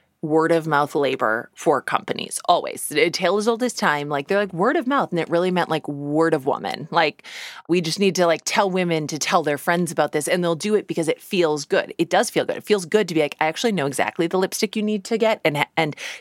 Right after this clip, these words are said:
to then see you wear it and be like, "Told you." It just feels good. We like to do that. We like to help each other. So why do I begrudge another woman for making,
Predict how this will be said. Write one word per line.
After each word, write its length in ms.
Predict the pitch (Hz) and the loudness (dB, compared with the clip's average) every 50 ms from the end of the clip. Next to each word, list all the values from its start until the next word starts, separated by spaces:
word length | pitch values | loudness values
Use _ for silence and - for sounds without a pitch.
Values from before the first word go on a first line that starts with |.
| - - | -2 0
to 100 | 202 170 | 2 4
then 260 | 170 156 151 147 - | 4 2 2 0 -4
see 160 | - - 208 | -4 -4 -2
you 220 | 170 127 135 147 131 | -2 -2 -2 -2 0
wear 200 | 131 127 143 175 | 0 2 2 2
it 120 | 208 - | 0 0
and 80 | - 160 | 0 0
be 60 | 156 | 0
like, 200 | 131 113 - _ | 0 0 -4 _
"Told 240 | - - 143 156 147 | -2 0 0 2 2
you." 160 | 147 139 139 - - - - - - | 0 -2 -2 -4 -8 -12 -12 -2 0
It 80 | 208 202 | 0 0
just 200 | 247 262 - - | 0 -2 -4 0
feels 180 | - 339 392 294 | 0 2 2 2
good. 180 | - - 131 | 0 -2 0
We 120 | 165 202 185 | 0 0 2
like 280 | 170 165 180 220 - - | 2 2 0 0 -2 -4
to 120 | - 196 | -6 -4
do 140 | 180 233 240 | -2 0 2
that. 160 | 175 - - | 2 0 0
We 80 | 160 147 | 0 0
like 180 | 156 160 170 - | 0 0 0 -2
to 60 | 175 | -2
help 180 | 175 202 208 - | -2 -2 -2 -2
each 100 | 180 - | -2 -2
other. 180 | 160 139 147 127 - - - - - | 0 0 0 -2 -4 -8 -18 -16 -2
So 120 | - - 170 | 0 0 2
why 300 | 143 143 151 165 190 196 | 4 4 2 2 2 0
do 120 | 208 208 | 0 -2
I 100 | 196 175 | -2 -2
begrudge 420 | 151 160 - - 196 202 170 170 | -2 -4 -2 0 0 0 0 -2
another 240 | 156 151 135 143 135 | -4 -2 -2 -2 0
woman 400 | 127 175 190 190 165 139 135 131 - - - _ | 2 2 2 2 2 0 -2 -6 -10 -16 -20 _
for 340 | - - 185 165 151 143 - | -4 0 2 2 2 2 0
making, 500 | 156 151 185 196 190 - 156 147 139 143 | 0 0 0 0 0 0 0 -2 -2 -6